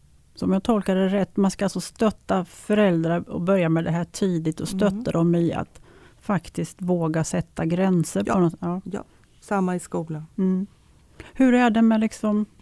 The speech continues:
Speaker 1: samhället för övrigt? Jag menar, så här, förr i tiden så var det okej att
Speaker 2: Mm.
Speaker 1: säga till andras
Speaker 2: Mm.
Speaker 1: barn.
Speaker 2: Mm.
Speaker 1: Idag vågar man knappt
Speaker 2: Nej,
Speaker 1: göra det.
Speaker 2: nej. Nej, det är ett problem.
Speaker 1: Mm.
Speaker 2: Det är helt rätt. Och det är mycket möjligt att precis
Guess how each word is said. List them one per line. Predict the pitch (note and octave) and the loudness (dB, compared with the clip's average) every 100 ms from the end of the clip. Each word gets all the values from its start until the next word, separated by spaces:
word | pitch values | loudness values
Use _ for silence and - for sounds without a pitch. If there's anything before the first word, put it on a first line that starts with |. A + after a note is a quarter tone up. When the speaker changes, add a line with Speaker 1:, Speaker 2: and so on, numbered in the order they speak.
| _ | _
Speaker 1:
samhället | - - A#3 G3+ F#3+ F3+ F#3+ - | -16 -2 0 2 2 0 -4 -10
för | - - - A3 | -20 -20 -6 -2
övrigt? | G#3+ A3 E3 F#3+ G#3+ | 2 2 2 -2 0
Jag | G#3 | 0
menar, | G#3 G3 G3 - - - | 0 -2 -4 -10 -20 -6
så | G#3 | -4
här, | F#3+ - - - | -4 -6 -20 -20
förr | - A3 A#3+ | -6 0 0
i | A#3+ | 0
tiden | - A#3 E3 F3+ | 2 4 4 2
så | E3 F3 | 2 2
var | F3+ | 2
det | F3+ | 2
okej | F#3+ - F3 F3 | 2 4 4 4
att | E3+ E3 | 2 0
Speaker 2:
Mm. | G3 F3+ | -6 -6
Speaker 1:
säga | G3 G3 F3 F3 | -2 0 0 0
till | F3+ - | 0 0
andras | G#3 F3+ G3 A3 | 2 4 2 2
Speaker 2:
Mm. | |
Speaker 1:
barn. | A3+ - - G3 - | 2 2 2 -2 -4
Speaker 2:
Mm. | G3+ G3 G#3 | -10 -8 -4
Speaker 1:
Idag | G3 G3+ F#3+ F3 G3+ | 0 2 2 2 -2
vågar | G3 G3 A3+ E3 E3+ F3+ | -4 0 2 2 0 -2
man | A3+ | -2
knappt | - G3 F3+ | -2 -4 0
Speaker 2:
Nej, | G3 | 0
Speaker 1:
göra | F3 D3+ | 2 0
det. | D#3+ | -4
Speaker 2:
nej. | E3+ F3+ C4+ - - - | -6 -8 -12 -16 -20 -10
Nej, | F#3+ C4 C#4 | -8 -6 -4
det | A#3+ | -4
är | E4+ | -6
ett | - | -8
problem. | - A#3+ C4 B3+ | -10 -8 -6 -6
Speaker 1:
Mm. | E3+ G3+ G#3 | -2 -2 -2
Speaker 2:
Det | A#3+ | -6
är | |
helt | C4 C4+ - | -8 -10 -10
rätt. | - - - _ - - - - | -12 -12 -20 _ -20 -20 -20 -14
Och | - | -4
det | A3 | 0
är | G#3+ | 2
mycket | C#4 B3+ A3+ | 2 0 2
möjligt | A3+ G3+ G3 G3+ - - - - - - | 4 4 2 0 -6 -20 -20 -20 -20 -10
att | G#3 | -6
precis | A3+ G#3 A3 A#3+ A#3+ - | -4 -2 0 0 -2 -12